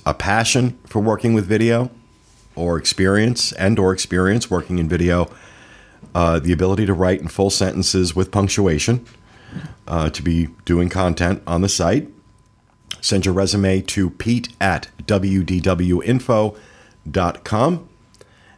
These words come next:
uh, along with, uh, any samples of your work, any samples of your writing, any samples of your video. Uh, I can tell you, I put this up on Facebook about an hour ago, and I've gotten about twenty resumes already.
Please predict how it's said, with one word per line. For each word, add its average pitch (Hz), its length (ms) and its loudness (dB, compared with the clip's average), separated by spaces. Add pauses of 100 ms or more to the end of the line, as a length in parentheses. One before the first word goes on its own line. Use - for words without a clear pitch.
uh, 85 400 0
along 87 480 0
with, 85 360 0
uh, 78 80 0
any 90 220 0
samples 117 400 0
of 110 120 2
your 117 80 2
work, 110 280 0
any 76 120 -4
samples 87 320 -2
of 85 80 -2
your 85 100 2
writing, 90 320 2
any 82 140 0
samples 80 360 -2
of 76 100 -4
your 76 100 0
video. 85 580 0 (540)
Uh, 80 380 2
I 80 100 0
can 82 160 -2
tell 95 180 2
you, 92 140 2
I 82 80 0
put 87 160 -4
this - 180 -4
up 87 140 0
on 80 100 0
Facebook 92 460 0
about 80 200 0
an 78 60 -2
hour 101 260 2
ago, 117 320 0 (460)
and 85 640 -2
I've 76 280 -4
gotten 87 260 0
about 80 220 0
twenty 92 260 0
resumes 87 480 -2
already. 101 380 -2